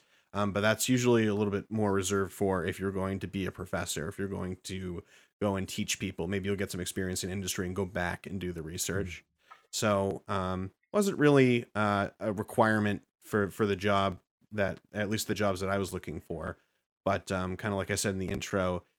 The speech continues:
Speaker 1: it di-, it does kinda give me an edge. You get your foot in the door, I found, um, coming from the context of now I'm working full time, applying for jobs, um, that little master's that you have on the resume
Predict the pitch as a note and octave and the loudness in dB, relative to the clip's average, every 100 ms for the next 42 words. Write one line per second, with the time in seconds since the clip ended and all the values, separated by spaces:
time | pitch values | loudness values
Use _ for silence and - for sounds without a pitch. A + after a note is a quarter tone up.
0 | - A2+ - A#2+ A2+ A#2 G#2+ B2 A#2+ - | -4 -4 2 4 4 2 2 6 6 4
1 | A#2+ G#2+ G2+ G#2 G#2 G2 G#2 F#2+ F2+ G2+ | 0 2 0 0 0 2 0 0 -2 -2
2 | F#2 F#2+ - A2+ - G#2+ F#2 G2 G2 F#2+ | 0 -4 -2 -2 -2 -4 0 0 2 0
3 | F#2+ F#2+ G2+ F#2+ F#2 F#2+ - - F#2 F2 | -2 -2 -2 -2 -2 -4 -8 -12 -10 -8
4 | F2 F#2+ - _ _ _ _ C3+ A2 G2 | -8 -10 -12 _ _ _ _ 0 0 0
5 | G2+ - G2 F#2+ F#2 F#2+ F#2 F2+ F#2+ F2+ | -4 -2 -2 -2 -4 -4 -6 -4 -4 -4
6 | F#2 F2+ F#2 E2+ D3+ C3+ B2 A#2+ - _ | -6 -4 -4 -2 2 4 4 0 -8 _
7 | _ _ - C#3 A#2+ A#2 G2+ A2 A2 G2+ | _ _ 4 6 6 2 4 6 6 4
8 | F#2 - - G2+ F#2 F2+ F#2 G2 _ - | 2 -2 -2 -4 -4 -4 -6 -10 _ -2
9 | G#2 G2+ G#2 G2 G2 A2 G#2+ - G#2+ G2+ | 0 0 0 0 2 2 2 2 -2 -2
10 | E2+ F#2+ G#2 G2+ F#2+ F#2 G2 F#2+ F#2+ F2+ | -4 -2 0 0 -2 -2 -2 -2 -4 -2
11 | G2 F#2+ G2+ F#2+ F#2+ | 0 0 0 0 -2